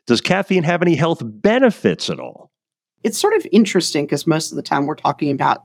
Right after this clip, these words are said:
Speaker 2: the downside. But for reasons that aren't clear, those who drink caffeine tend to live longer. They are less likely to get type two diabetes.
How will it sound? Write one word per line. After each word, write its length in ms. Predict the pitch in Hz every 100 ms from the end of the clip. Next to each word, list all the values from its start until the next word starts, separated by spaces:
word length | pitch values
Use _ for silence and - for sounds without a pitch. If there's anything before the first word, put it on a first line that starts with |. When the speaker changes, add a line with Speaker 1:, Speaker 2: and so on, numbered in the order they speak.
| _
Speaker 2:
the 80 | 151
downside. 840 | 139 151 156 160 - - 131 185 _ _ _ _ _
But 220 | 190 190
for 100 | 196
reasons 380 | 196 320 311 269
that 120 | -
aren't 360 | 185 180 190 _
clear, 540 | - 202 156 143 135 -
those 260 | 170 185 -
who 100 | 185
drink 340 | 156 156 -
caffeine 760 | - 160 147 - 151 147 139 - _ _ -
tend 180 | 160 160
to 100 | 151
live 260 | 165 160
longer. 580 | 160 143 143 139 135 - - _ _ _
They 180 | - 151
are 180 | 143 143
less 260 | 165 165 -
likely 280 | 151 -
to 80 | 147
get 200 | 151 -
type 280 | - 160 -
two 180 | - 151
diabetes. 960 | 143 143 143 147 151 143 143 139 -